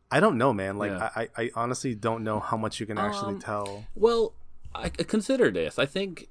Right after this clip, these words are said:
Speaker 2: a really good match is, is a match that doesn't need, uh, the character's backstory of the last six months. The, the best matches that,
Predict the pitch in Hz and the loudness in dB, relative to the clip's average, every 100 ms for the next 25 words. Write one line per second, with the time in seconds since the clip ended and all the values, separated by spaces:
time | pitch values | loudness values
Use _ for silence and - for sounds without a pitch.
0 | - 147 143 123 123 135 143 - 123 117 | -4 -2 -2 -4 2 6 4 2 0 0
1 | 95 92 104 147 - - _ _ _ _ | -2 -2 -2 -4 -8 -12 _ _ _ _
2 | _ _ _ 127 120 113 - - 135 123 | _ _ _ -4 -4 -4 -12 -6 -2 0
3 | 117 107 120 139 - - 127 - 151 160 | -2 -2 -2 -4 -6 -6 -4 0 0 0
4 | 175 110 110 123 123 120 120 - - - | -2 -2 0 0 2 0 -4 -12 -20 -20
5 | _ _ 113 110 107 107 107 104 104 107 | _ _ -6 -4 -2 -2 -2 -2 -4 -6
6 | - 120 117 - 113 98 - 101 104 - | -4 -2 -2 0 0 -2 0 0 0 -4
7 | 107 95 90 90 92 90 - - - 76 | -4 -2 -2 -2 -2 -2 -4 -12 -10 -10
8 | 65 - - _ _ _ - _ _ _ | -12 -20 -20 _ _ _ -20 _ _ _
9 | _ _ _ 113 - 135 123 127 117 - | _ _ _ -20 -16 -14 -2 -2 -2 -4
10 | 120 117 143 - 101 104 - 160 165 - | -4 0 0 -2 -6 -6 -4 -4 -6 -4
11 | - 104 | -2 -2